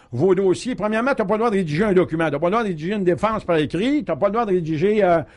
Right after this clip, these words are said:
une requête quelconque. T'as pas le droit de rien rédiger. T'es obligé d'arriver devant la cour avec un aide-mémoire. Et là, les avocats vont dire, en vertu de l'article soixante-seize, « Ben, regarde, là,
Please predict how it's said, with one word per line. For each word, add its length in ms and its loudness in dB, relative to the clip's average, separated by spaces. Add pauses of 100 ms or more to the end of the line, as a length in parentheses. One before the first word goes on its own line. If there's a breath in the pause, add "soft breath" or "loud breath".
(160 soft breath)
une 120 2
requête 500 2
quelconque. 600 -2
T'as 100 -2
pas 100 0
le 60 0
droit 120 2
de 80 0
rien 240 0
rédiger. 640 -2 (400 soft breath)
T'es 180 0
obligé 360 2
d'arriver 360 -2
devant 200 0
la 120 2
cour 280 -2
avec 260 0
un 300 2
aide-mémoire. 720 0 (460 soft breath)
Et 140 2
là, 120 0
les 160 2
avocats 320 0
vont 180 -2
dire, 200 2
en 60 -2
vertu 220 -4
de 60 -6
l'article 320 -4
soixante-seize, « 460 -2
Ben, 220 -2
regarde, 480 -2
là, 260 -2